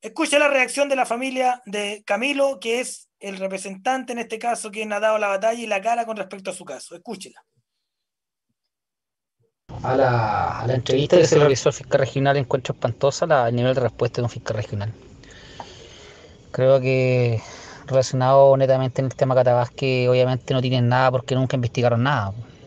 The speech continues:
Speaker 2: Siempre lo dije, o sea, nosotros acá nunca buscamos o forzamos algo, lo único que pedimos nosotros fue objetividad, transparencia.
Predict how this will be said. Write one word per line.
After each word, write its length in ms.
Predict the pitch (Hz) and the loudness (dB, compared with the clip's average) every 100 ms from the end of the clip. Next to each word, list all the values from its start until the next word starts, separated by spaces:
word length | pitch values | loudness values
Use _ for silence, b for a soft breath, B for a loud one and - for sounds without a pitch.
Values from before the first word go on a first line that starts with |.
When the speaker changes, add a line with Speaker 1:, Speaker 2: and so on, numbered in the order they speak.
| B B - - - B B B B B | B B -20 -20 -20 B B B B B
Speaker 2:
Siempre 280 | - 135 139 | -6 -2 2
lo 80 | 135 | 2
dije, 400 | 147 - 117 113 | 0 -2 -2 -4
o 40 | |
sea, 440 | - 120 113 110 113 | -2 0 0 0 -2
nosotros 340 | 117 - 127 | -2 2 2
acá 140 | 127 | 4
nunca 280 | 127 131 - | 2 0 0
buscamos 500 | 139 - - 139 143 | 0 0 2 2 4
o 580 | 143 139 135 135 131 123 | 4 6 6 6 6 4
forzamos 520 | 113 117 - 131 123 | 2 -2 0 2 4
algo, 200 | 135 120 | 4 4
lo 100 | 110 | 0
único 180 | 120 123 | 0 2
que 100 | 131 | 2
pedimos 320 | 123 123 127 | 2 0 0
nosotros 380 | 131 120 135 123 | 0 -2 -2 -2
fue 100 | - | -2
objetividad, 500 | 123 131 123 117 120 | -2 -2 -2 0 2
transparencia. 640 | 120 120 120 117 110 - | 0 -2 -2 -2 -2 -6